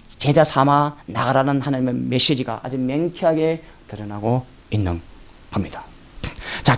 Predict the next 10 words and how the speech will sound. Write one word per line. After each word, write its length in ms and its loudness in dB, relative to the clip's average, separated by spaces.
결론적으로 560 8
요한복음 260 8
십칠 360 2
장의 260 6
중보 280 2
기도는 280 0
성령을 960 6
보내달라는 880 4
기도였다는 640 0
겁니다. 420 -12